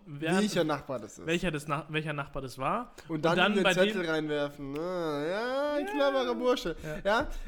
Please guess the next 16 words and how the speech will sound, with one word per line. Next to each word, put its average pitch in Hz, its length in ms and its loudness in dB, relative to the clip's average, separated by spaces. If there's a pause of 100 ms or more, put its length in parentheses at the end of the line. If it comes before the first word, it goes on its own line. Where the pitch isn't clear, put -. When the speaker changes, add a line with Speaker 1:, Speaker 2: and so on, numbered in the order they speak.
Speaker 2:
das 185 180 -8
Schöne 254 260 -2
ist, 190 400 -4 (260)
ich 226 200 -10
hab's 220 160 -4
halt 196 120 0
an 160 120 -4
den 151 100 -4
Nachbarn 147 380 -4
geschickt. 165 360 -4 (220)
Julian 175 560 -2
ist 175 240 -10
quasi 202 520 -2
exakt 190 420 -10
dasselbe 175 400 -4
passiert. 151 640 -8